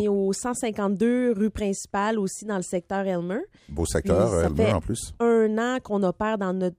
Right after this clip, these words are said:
Speaker 1: dans nos nouveaux locaux. Puis dans le fond,
Speaker 2: Ouais.
Speaker 1: deux mille dix-neuf, moi, je souhaite, euh, justement de,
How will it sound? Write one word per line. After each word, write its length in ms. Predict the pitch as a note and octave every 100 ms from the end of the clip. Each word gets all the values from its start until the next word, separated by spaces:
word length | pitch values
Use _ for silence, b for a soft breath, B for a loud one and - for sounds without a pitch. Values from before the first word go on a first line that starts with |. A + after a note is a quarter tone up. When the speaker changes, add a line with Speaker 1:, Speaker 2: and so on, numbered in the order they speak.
| -
Speaker 1:
dans 200 | F#3 F#3
nos 100 | F#3+
nouveaux 280 | F#3+ F#3
locaux. 360 | G3+ F#3 - A3
Puis 120 | -
dans 80 | F3+
le 80 | F3
fond, 140 | -
Speaker 2:
Ouais. 60 | G#3
Speaker 1:
deux 80 | G#3
mille 180 | G3 E3+
dix-neuf, 380 | E3 F#3+ G#3 G3
moi, 120 | G3
je 80 | F#3+
souhaite, 400 | - F#3+ F#3+ -
euh, 120 | F3
justement 400 | E3 - F3 F3+
de, 160 | F3